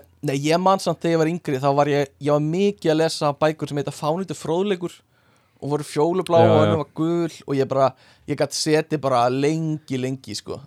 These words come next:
Speaker 1: að lesa þessa bækur, sko, og safna í
Speaker 2: Já, þú
Speaker 1: góðan,
Speaker 2: ert nátt-
Speaker 1: góðan banka, sko.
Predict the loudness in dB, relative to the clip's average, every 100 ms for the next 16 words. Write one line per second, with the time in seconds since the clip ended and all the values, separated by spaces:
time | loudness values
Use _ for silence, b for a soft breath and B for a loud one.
0 | -4 -2 0 0 -2 0 0 0 -4 -8
1 | -2 -2 -2 -10 -8 -10 -10 _ _ _
2 | _ _ _ -20 b b -12 -4 -4 -4
3 | -4 -2 0 2 4 4 4 4 2 0
4 | -2 -2 -2 _ -20 -8 -4 -2 -2 -4
5 | -10 -12